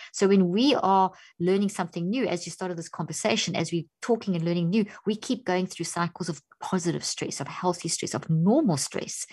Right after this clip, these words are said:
So, so stress is very normal. It helps us,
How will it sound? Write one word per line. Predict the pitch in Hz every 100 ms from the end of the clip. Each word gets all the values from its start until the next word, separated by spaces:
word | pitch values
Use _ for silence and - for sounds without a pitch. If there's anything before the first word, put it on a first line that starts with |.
| - - - - _ -
So, | -
so | -
stress | 202 - 349
is | 190
very | - 180
normal. | 160 185 302 180 214 -
It | 175
helps | 196 233 -
us, | 196